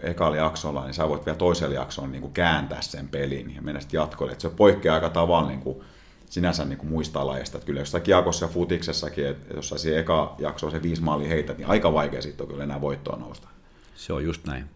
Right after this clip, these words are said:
Speaker 2: Se on just näin. Ehkä sinne piristysruiske oli koko sarjassa se, että neljänneksi päätyi Seinäjoen Mailajuusit, joka oli niinku sellainen pieni yllätys.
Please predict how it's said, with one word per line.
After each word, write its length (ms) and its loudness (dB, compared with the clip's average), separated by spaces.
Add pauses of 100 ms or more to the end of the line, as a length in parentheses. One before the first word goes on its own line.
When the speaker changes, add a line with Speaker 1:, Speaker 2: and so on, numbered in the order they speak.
(120)
Speaker 2:
Se 120 0
on 80 6
just 180 2
näin. 180 -6
Ehkä 220 2
sinne 140 4
piristysruiske 760 8 (340)
oli 420 4 (600)
koko 220 4
sarjassa 380 8
se, 300 10
että 220 2
neljänneksi 580 4
päätyi 440 2 (280)
Seinäjoen 480 2
Mailajuusit, 600 2
joka 280 0 (680)
oli 260 8
niinku 260 4
sellainen 440 4 (680)
pieni 200 8
yllätys. 460 4